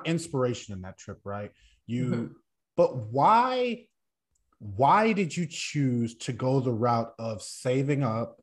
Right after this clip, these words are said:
Speaker 1: investing, um, you know, going the long-term route instead of going the, um, instant gratification route, using credit cards or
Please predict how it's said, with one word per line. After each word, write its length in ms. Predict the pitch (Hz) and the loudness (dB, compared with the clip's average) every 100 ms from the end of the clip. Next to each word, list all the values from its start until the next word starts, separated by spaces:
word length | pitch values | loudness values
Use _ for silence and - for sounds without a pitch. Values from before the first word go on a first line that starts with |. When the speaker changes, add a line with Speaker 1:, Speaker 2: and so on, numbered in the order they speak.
| _ | _
Speaker 1:
investing, 1160 | 117 107 92 117 120 - - 117 117 113 113 _ _ _ _ 104 | -8 -8 -6 -4 -4 -4 -10 -6 -6 -6 -10 _ _ _ _ -8
um, 460 | 104 101 98 95 _ _ | -8 -8 -10 -14 _ _
you 140 | - 110 | -12 -8
know, 260 | 104 101 95 | -8 -8 -2
going 300 | 156 170 170 | 4 4 4
the 100 | 139 | 2
long-term 880 | 120 117 131 135 135 - 107 95 95 | 2 0 0 0 -4 -8 -8 -8 -8
route 360 | 92 92 92 - _ _ _ - | -6 -6 -8 -12 _ _ _ -4
instead 480 | 131 127 - 170 | -4 -4 -4 2
of 180 | 170 135 | 2 2
going 500 | 117 127 123 117 113 | -2 -4 -4 -4 -6
the, 500 | 104 113 107 104 98 _ _ _ _ _ _ | -6 -6 -6 -8 -10 _ _ _ _ _ _
um, 480 | 104 104 98 98 92 _ - | -6 -6 -6 -8 -12 _ -6
instant 380 | 147 - 151 | -6 -4 -8
gratification 800 | 110 127 120 - - 151 151 117 | -4 -4 -4 -8 -6 -6 -6 -10
route, 260 | 107 107 95 | -6 -6 -8
using 420 | 101 123 131 123 | -4 -2 -2 -4
credit 440 | 104 - 123 117 - | -8 -6 -6 -6 -10
cards 580 | 120 113 113 110 104 | -8 -6 -6 -6 -10
or 320 | 107 104 104 | -10 -8 -8